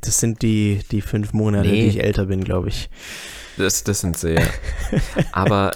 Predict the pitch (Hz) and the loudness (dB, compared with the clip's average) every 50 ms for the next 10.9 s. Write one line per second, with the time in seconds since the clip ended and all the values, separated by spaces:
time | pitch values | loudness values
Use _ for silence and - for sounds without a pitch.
0 | - - 90 92 92 90 90 90 90 87 - - - - - - - - - - | -2 -2 0 0 2 2 2 0 0 -2 -4 -6 -10 -12 -14 -16 -18 -20 -20 -20
1 | - - - - - - - - - - - - _ _ _ _ _ _ _ _ | -20 -20 -18 -18 -18 -18 -18 -20 -20 -20 -20 -20 _ _ _ _ _ _ _ _
2 | - _ _ _ _ _ _ - _ _ _ - _ _ _ _ - - - 82 | -20 _ _ _ _ _ _ -20 _ _ _ -20 _ _ _ _ -10 -6 -4 -2
3 | 82 98 90 92 76 82 - - 85 85 85 - - - 82 82 - - 101 - | 0 0 0 0 0 -2 -2 -2 -2 -2 -2 -4 -4 -2 -2 -2 -2 -4 -4 -2
4 | 95 95 98 98 101 110 127 147 - - - - - - - - - - 92 98 | -2 -2 -2 -2 -2 -2 -2 -4 -8 -12 -16 -16 -16 -18 -16 -8 -4 -4 -2 -2
5 | 98 101 104 101 101 101 104 110 - - - - - - - - _ - - 104 | -2 -2 0 0 0 0 -2 -4 -6 -8 -14 -20 -20 -20 -20 -16 _ -2 0 0
6 | 107 104 101 98 95 - - - - 101 - - 104 95 95 92 - 95 98 - | 0 0 -2 -4 -6 -8 -8 -6 -6 -4 -2 0 0 0 0 0 -2 -2 -2 -2
7 | 101 - - 104 90 - - 82 - - - 101 90 87 85 85 85 - - 87 | -4 -4 -2 -2 -2 -2 -2 -4 -6 -6 -4 -2 0 0 0 0 -2 -2 -2 -2
8 | 85 87 85 80 78 - 82 90 92 92 87 - - - 85 78 - 87 87 82 | -2 -2 -2 -4 -4 -4 -2 -2 -2 -2 -2 -4 -4 -4 -4 -2 -2 0 0 0
9 | 80 80 80 80 - - - - - - 98 80 80 - - - 87 80 71 - | 0 0 -2 -2 2 2 2 2 2 0 -2 -2 -2 -4 -6 -6 -4 -4 -4 -2
10 | 90 87 82 98 95 - - - - 76 78 82 - 73 82 98 104 | -4 -2 -2 -2 -2 -4 -4 -4 -2 0 0 0 -2 -2 -4 -4 -6